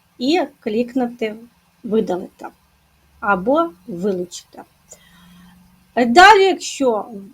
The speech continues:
ви задоволені фотосвітлиною, далі можна її завантажити на свій комп'ютер.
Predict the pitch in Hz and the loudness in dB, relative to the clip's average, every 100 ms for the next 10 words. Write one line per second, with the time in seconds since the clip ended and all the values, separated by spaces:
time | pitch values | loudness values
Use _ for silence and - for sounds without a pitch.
0 | - 220 254 180 214 190 202 202 202 202 | -10 -4 -2 -2 -6 -8 -10 -8 -6 -6
1 | 220 269 349 440 _ _ _ _ _ _ | -4 -2 -4 -6 _ _ _ _ _ _
2 | - - 320 320 302 - 302 294 294 285 | -18 -8 -8 -6 -10 -8 -8 -4 -2 0
3 | 269 262 262 _ _ - 233 226 208 233 | -2 -4 -12 _ _ -6 -2 -2 -2 -2
4 | 311 339 330 254 185 196 220 - _ 196 | 0 0 0 -2 -6 -10 -12 -16 _ -10
5 | 214 202 196 196 233 254 277 294 294 294 | -8 -6 -8 -6 0 0 0 -8 -10 -12
6 | - - 208 202 - 202 214 - - 214 | -14 -16 -14 -14 -14 -14 -14 -16 -16 -16
7 | 190 - - - | -14 -14 -14 -16